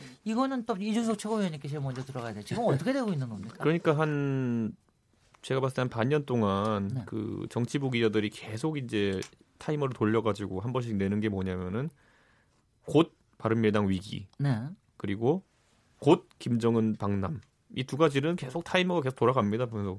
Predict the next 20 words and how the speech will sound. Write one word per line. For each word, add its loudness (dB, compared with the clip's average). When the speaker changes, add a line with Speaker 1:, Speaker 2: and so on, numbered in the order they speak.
Speaker 2:
한 -8
번씩 0
이제 4
언급을 2
하게 0
되는데, 2
저는 4
이런 4
얘기하고 4
싶어요. 2
그러니까 4
바른미래당의 4
탈당 4
러시다라는 2
기사 0
이런 2
걸 2
볼 0
때마다 2
저는 0